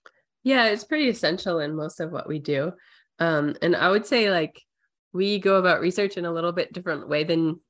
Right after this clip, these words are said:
than, like, biologists or N I H would expect. They like hypothesis-driven research, like, "Here's a problem, I'm going to be an engineer and figure out how to solve it."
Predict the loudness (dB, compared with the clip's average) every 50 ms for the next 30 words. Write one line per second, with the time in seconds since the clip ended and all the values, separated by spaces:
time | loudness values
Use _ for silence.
0 | _ _ -10 -8 -6 -4 -2 -2 -4 -4 -6 -4 -2 0 2 2 2 2 2 0
1 | 0 -4 -4 -4 -4 -6 -6 -4 -4 -6 -4 -4 -2 -2 -2 0 0 -2 -2 -2
2 | -4 -2 -2 0 0 0 -4 -6 -10 -14 -10 -6 -8 -8 -8 -10 -20 -20 -20 -20
3 | -20 -20 -20 -20 _ _ 0 2 4 4 4 2 2 0 -4 -4 -2 -2 -4 -2
4 | -4 -6 -4 -4 -6 -2 -2 -2 0 0 -2 -2 -4 -4 -4 -4 -6 -6 -4 -6
5 | -6 -6 -2 0 0 0 0 -2 -6 -6 -6 -4 -4 -4 -4 -4 -4 -4 -4 -6
6 | -6 -6 -8 -6 -6 -6 -4 -4 -4 -4 -6 -6 -6 -6 -4 -4 -4 -4 -6 -4
7 | -2 -2 0 0 0 -2 -4 -6 -4 -4 -4 -4 -2 -4 -6 -6 -6 -4 -2 -2
8 | -2 0 -2 -4 -4 -4